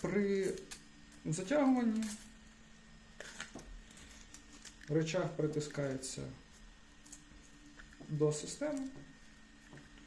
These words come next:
і вона нікуди не дінеться. Тобто вона ледве рухається тут, а, і все надійно закріплено. Відповідно, при, а, вмиканні ліхтаря або при натисканні кнопки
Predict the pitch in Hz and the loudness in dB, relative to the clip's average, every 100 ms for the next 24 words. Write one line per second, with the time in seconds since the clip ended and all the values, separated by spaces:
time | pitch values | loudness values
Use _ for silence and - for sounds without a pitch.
0 | - - - - - - 208 247 208 160 | -18 -18 -18 -18 -16 -2 2 4 6 6
1 | 196 165 160 156 135 - - - 135 131 | 6 4 6 6 6 0 -6 -6 -4 -4
2 | - 131 143 156 143 131 127 - - - | -2 0 4 6 4 2 -4 -12 -18 -20
3 | - - - - - - - 143 127 143 | -20 -20 -20 -20 -20 -12 0 0 4 4
4 | 285 277 233 - 165 180 - - - - | 4 4 0 0 -4 -6 -8 -12 -18 -20
5 | - - - - - - - - - - | -20 -20 -20 -18 -18 -18 -18 -16 -12 -4
6 | 143 101 139 - - - - - - - | -2 0 -2 -6 -16 -18 -18 -18 -18 -6
7 | 160 190 - - 156 165 165 143 127 139 | -2 0 -2 -2 4 6 6 4 2 2
8 | 135 123 117 90 - 110 117 - - - | 2 0 -4 -8 -10 -10 -10 -12 -14 -16
9 | - 147 151 160 156 156 143 139 - 143 | -6 0 4 6 6 6 4 0 2 4
10 | 139 135 131 135 131 - - - - - | 6 4 2 -2 -6 -14 -18 -20 -20 -20
11 | - - - - - 135 135 135 143 147 | -18 -18 -20 -16 -6 -2 0 2 2 4
12 | 160 147 143 156 - 196 277 269 - - | 6 6 4 2 4 4 4 2 -2 -2
13 | 143 147 139 143 143 135 143 - 147 143 | 6 6 6 4 2 2 -2 0 0 2
14 | 254 285 277 - | 2 2 0 -4